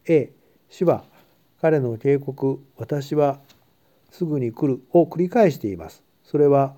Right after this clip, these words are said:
私たちが彼の再来の時に与えられる彼の報いをよくよく考えるためです。B、主の来臨の時にこの報いは信者たちそれぞれに彼らが携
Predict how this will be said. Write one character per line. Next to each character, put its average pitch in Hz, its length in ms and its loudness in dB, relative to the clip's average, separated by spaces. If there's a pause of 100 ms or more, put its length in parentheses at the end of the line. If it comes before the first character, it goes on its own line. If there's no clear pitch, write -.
私 180 340 -2
た 139 120 -4
ち 123 140 -8
が 127 180 -2
彼 160 240 -2
の 123 140 -4
再 156 260 0
来 170 160 0
の 165 140 -2
時 156 160 -4
に 143 120 -4
与 117 300 -2
え - 20 2
ら 151 140 2
れ 143 60 -2
る 147 100 0
彼 165 240 0
の 127 140 -4
報 123 260 -6
い 175 120 0
を 131 260 -2
よ 127 100 0
く 170 140 0
よ 208 120 6
く 208 240 -2
考 135 180 -8 (140)
え 104 80 -4
る 90 120 -10
た 90 100 -16
め 82 140 -18
で - 100 -20
す。 - 160 -20 (1040)
B、 143 260 -2
主 - 160 -6
の 135 180 0
来 143 280 2
臨 147 200 -4
の 143 140 -4
時 139 240 -4
に 165 160 -2
こ 156 160 -12
の 160 140 -4
報 156 260 -2
い 156 100 0
は 117 140 0
信 175 300 -2
者 127 100 0
た 101 140 -8
ち - 180 -20
そ 139 140 -4
れ 165 120 0
ぞ 143 120 0
れ 104 180 -6
に 135 240 -8 (340)
彼 135 280 0
ら 107 100 -2
が 101 160 -8
携 151 680 0